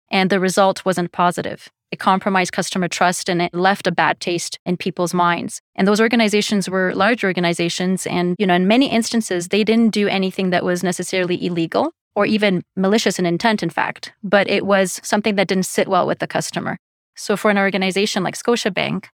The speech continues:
which is obviously a financial institution, trust is very much a foundation that we are built on and that's something that we strive to uphold. And so for us, that was something that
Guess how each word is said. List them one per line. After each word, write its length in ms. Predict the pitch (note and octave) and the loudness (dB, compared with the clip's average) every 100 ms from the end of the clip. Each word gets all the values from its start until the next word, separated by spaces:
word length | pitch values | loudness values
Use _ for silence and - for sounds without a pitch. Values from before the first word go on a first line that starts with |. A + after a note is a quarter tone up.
| _ | _
which 380 | F#3 F#3 - - | -4 -4 -4 -6
is 400 | F3+ F3 F3 - _ _ | -4 -4 -6 -16 _ _
obviously 360 | - F#3 F#3 F3+ | 0 0 0 -2
a 20 | |
financial 380 | G#3 F#3+ F#3 F3+ | 0 0 0 -2
institution, 500 | E3+ - A#3+ - F#3 - | -4 -4 -4 -2 -4 -6
trust 340 | - B3+ A#3 - | -2 0 0 -2
is 120 | F3+ | -8
very 320 | F3 F#3 F#3 | -4 -2 0
much 280 | F#3 E3+ - | 0 -2 -4
a 60 | - | -6
foundation 680 | - F3 F3 F3 - E3+ E3 - | -2 0 0 -2 -2 -4 -4 -4
that 220 | - F3+ F3+ | 0 0 0
we 180 | F3 F3 _ | -4 -6 _
are 100 | E3 | -2
built 300 | D#3+ E3 - | 2 0 2
on 240 | C4+ D#4+ - | 4 4 2
and 240 | F3+ F3 E3+ | 0 0 0
that's 160 | F3+ | -2
something 280 | - F3+ F#3 | -2 -2 -2
that 120 | F3 | -2
we 160 | F3+ F3 - | -4 -6 -8
strive 400 | - - F3+ F3 | -4 0 0 0
to 140 | - | -4
uphold. 420 | - - F#3+ F3 | -4 -2 0 0
And 140 | E3+ E3+ | -2 -4
so 160 | F#3 | -4
for 220 | - F#3+ - | -2 0 2
us, 320 | F#3 - - _ | 0 -2 -10 _
that 160 | G3 | -2
was 80 | F#3+ | -2
something 400 | - F#3 F#3 F#3 | 0 -2 0 0
that 240 | F3+ F3 | 2 2